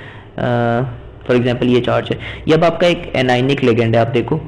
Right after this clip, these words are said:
इस पूरे के ऊपर नेग-, एनायनिक, अ, लिगेंड कह रहा हूँ, एनायनिक कॉम्प्लेक्स है। तो अब होगा ये कि आप इसको नाम कुछ यूँ दोगे, सबसे पहले मैंने कहा था कि आप लिगेंड्स को नाम देते हो हेक्सा, cyano, cyano for this reason because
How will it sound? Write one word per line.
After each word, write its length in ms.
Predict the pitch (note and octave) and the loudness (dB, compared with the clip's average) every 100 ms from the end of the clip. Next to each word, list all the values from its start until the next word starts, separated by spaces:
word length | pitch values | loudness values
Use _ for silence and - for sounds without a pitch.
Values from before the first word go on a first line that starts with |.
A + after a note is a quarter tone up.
| - | -6
इस 60 | |
पूरे 240 | C3 C3+ C3+ | 0 2 4
के 100 | C#3+ | 4
ऊपर 400 | C3+ D#3+ D#3+ - | 2 -2 -4 -4
नेग-, 480 | B2 A#2+ - - - | -2 0 -2 -4 -4
एनायनिक, 580 | A#2+ A#2+ A#2+ C#3 - - | 0 0 2 0 -2 -2
अ, 160 | A#2 | 2
लिगेंड 320 | A#2 B2 C#3 | 4 2 2
कह 120 | - B2 | 2 0
रहा 100 | D3 | 0
हूँ, 80 | |
एनायनिक 380 | B2+ B2+ B2+ C3 | 0 0 0 0
कॉम्प्लेक्स 380 | B2 A#2+ A#2+ A#2 | -2 0 -2 -2
है। 140 | - - - - - | -6 -8 -12 -14 -2
तो 100 | - | 4
अब 240 | D3+ C#3+ C#3 | 4 4 4
होगा 180 | D3 F3+ | 4 6
ये 220 | D3+ D3+ | 6 4
कि 100 | D3+ | 4
आप 100 | D3+ | 0
इसको 160 | D3+ D3 | 0 0
नाम 200 | C3+ D3 | 2 2
कुछ 200 | C#3+ C3+ | 0 0
यूँ 140 | C3 | 2
दोगे, 340 | A#2 G#2+ A2 A2 - - - - - | 2 2 0 -4 -8 -16 -20 -16 -4
सबसे 200 | F3 D3+ | -2 0
पहले 180 | D3 C#3+ | 2 2
मैंने 180 | D3 D3+ | 2 2
कहा 180 | D3 | 2
था 160 | C3+ D3 | 2 2
कि 120 | D3+ | 2
आप 180 | C#3 C#3 | 0 2
लिगेंड्स 300 | B2 A#2 C#3+ | 0 2 0
को 80 | D#3 | 0
नाम 200 | E3+ E3 | 0 2
देते 240 | D#3 D#3 D#3+ | 2 2 2
हो 220 | D#3+ - - - - | 0 -4 -14 -18 -4
हेक्सा, 680 | C3+ A#2 A#2+ C#3+ F#3 - - - - - - - - - - | 0 2 2 2 0 -2 -16 -20 -20 -20 -20 -20 -20 -20 -6
cyano, 580 | - A#2+ A#2+ A#2+ A#2+ C3 F3+ - - | 2 4 6 4 4 2 2 -2 -6
cyano 400 | - B2 B2 C3 D3+ | 2 4 4 4 2
for 120 | D3+ | 2
this 220 | C#3 D#3 D#3+ | 2 2 2
reason 300 | C#3 D3 C#3+ | 2 2 2
because 240 | C#3+ C3+ | 2 2